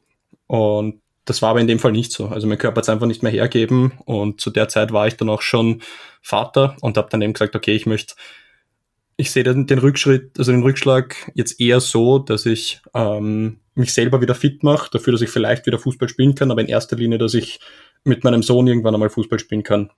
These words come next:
und jetzt mittlerweile mit meinen beiden Söhnen ein bisschen Fußball spielen kann oder Blödsinn machen kann und sowas, ohne dass ich große Schmerzen habe. Und da war dann meine Motivation dahinter. Das heißt,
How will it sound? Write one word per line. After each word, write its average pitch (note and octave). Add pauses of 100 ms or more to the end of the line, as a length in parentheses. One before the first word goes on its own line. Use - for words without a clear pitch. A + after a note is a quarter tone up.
(160)
und A2
jetzt A2
mittlerweile A2+
mit G#2+
meinen A2
beiden G#2+
Söhnen G#2+ (100)
ein A#2+
bisschen A2+
Fußball A#2
spielen A2+
kann A2
oder G#2+
Blödsinn A2
machen G#2
kann G#2
und G#2
sowas, G#2+
ohne A2
dass A2
ich G#2+ (440)
große A2
Schmerzen G#2+
habe. G#2
Und G#2 (680)
da A#2+
war A#2
dann A#2
meine A#2
Motivation A#2
dahinter. G#2
Das -
heißt, A2+